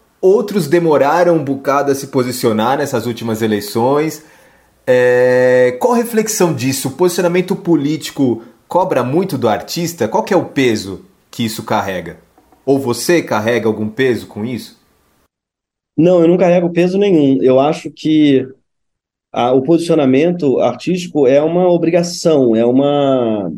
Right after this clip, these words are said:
Speaker 2: é algo que eu me sentiria muito mal se eu não fizesse. Quer dizer, é uma obrigação pra mim. É, eu não acho que é pra todo mundo, acho que cada um sabe de si, mas se eu me posiciono politicamente, peço voto e vou, ma-, manifesto e tal, é porque eu não saberia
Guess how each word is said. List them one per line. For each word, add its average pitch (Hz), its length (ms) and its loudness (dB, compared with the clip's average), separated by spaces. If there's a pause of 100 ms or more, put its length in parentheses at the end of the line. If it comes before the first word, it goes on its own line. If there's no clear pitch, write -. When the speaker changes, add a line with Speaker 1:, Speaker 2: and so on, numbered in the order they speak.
Speaker 2:
é 110 120 2
algo 147 180 2
que - 80 -2
eu 156 40 2
me 151 80 2
sentiria 151 300 -2
muito 170 240 2
mal 143 240 2
se - 80 -6
eu 131 60 0
não 120 80 -2
fizesse. 110 520 -4
Quer 120 100 -2
dizer, 104 220 -2
é 113 80 2
uma 113 200 2
obrigação 120 360 0
pra 170 140 2
mim. 131 320 0 (720)
É, 101 140 -4
eu 101 60 -4
não 104 120 0
acho 123 200 -2
que 143 80 0
é 131 80 4
pra 131 160 -2
todo 131 200 -2
mundo, 120 240 2
acho 110 100 -2
que - 60 -12
cada 113 200 0
um 123 80 0
sabe 120 480 0
de 117 160 -6
si, 143 360 2
mas 110 400 -2 (180)
se - 140 -2
eu 160 80 4
me 165 60 2
posiciono 143 340 2
politicamente, 127 540 0
peço 131 300 -2
voto 123 400 0
e 117 40 0
vou, 117 420 2
ma-, 120 180 0
manifesto 117 640 0
e - 20 -20
tal, 143 280 -2 (240)
é 131 80 0
porque 143 100 0
eu 156 40 4
não 156 120 2
saberia 165 1000 2